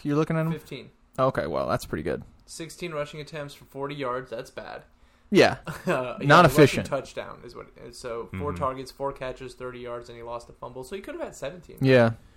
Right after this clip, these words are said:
Speaker 1: It's not horrible, and, you know, if I was J-, Jake
Speaker 2: For five bones and you're desperate, that's solid.
Speaker 1: Yeah.
Speaker 2: I remember being desperate and ha-, considering starting Kamara and Latavius
Speaker 1: I mean,
Speaker 2: Murray.
Speaker 1: Balaj is on our waivers, and I,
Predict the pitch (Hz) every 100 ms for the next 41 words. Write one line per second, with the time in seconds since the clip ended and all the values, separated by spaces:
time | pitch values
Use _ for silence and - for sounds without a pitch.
0 | - - - - - _ _ _ - 170
1 | 127 120 117 120 117 113 107 110 107 110
2 | - - - 113 107 - - - 123 117
3 | 110 190 - 269 180 135 139 151 147 139
4 | 170 139 127 - 139 110 - - - 65
5 | 76 - 156 147 - - - _ _ -
6 | 151 175 175 160 147 139 131 127 - 127
7 | 101 127 120 120 - - - - - -
8 | 131 131 120 120 117 127 120 - 135 123
9 | 120 123 117 117 127 - 135 127 127 120
10 | 117 123 151 131 120 107 101 104 104 110
11 | 113 120 117 117